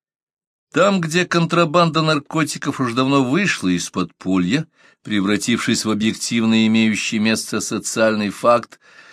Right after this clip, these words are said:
доллар-другой, переданный в нужные руки,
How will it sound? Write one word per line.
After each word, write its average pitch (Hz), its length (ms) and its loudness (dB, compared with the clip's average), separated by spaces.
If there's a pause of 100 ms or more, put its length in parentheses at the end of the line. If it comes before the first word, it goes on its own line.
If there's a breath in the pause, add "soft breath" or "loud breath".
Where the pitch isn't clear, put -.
(300 loud breath)
доллар-другой, 175 1160 2
переданный 98 540 2
в 92 100 0
нужные 95 500 0
руки, 95 460 -2